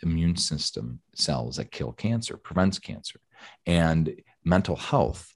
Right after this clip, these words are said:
stress, anxiety, depression, overwhelm, burnout. It's like everything just resets. One two-hour session or being outside for two hours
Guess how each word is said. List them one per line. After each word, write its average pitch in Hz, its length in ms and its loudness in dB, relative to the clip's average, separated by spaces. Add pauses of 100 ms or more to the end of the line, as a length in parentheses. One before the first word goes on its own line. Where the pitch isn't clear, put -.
stress, - 560 0
anxiety, 80 540 0
depression, 71 840 -6 (380)
overwhelm, 73 600 2
burnout. 87 420 2 (260)
It's - 140 0
like 113 200 6
everything 127 460 6
just 92 220 2
resets. - 640 -2 (540)
One 139 680 6
two-hour 131 640 6
session 95 560 0
or 95 180 6
being 160 520 8
outside 120 440 4
for - 100 -8
two - 220 0
hours 80 420 -2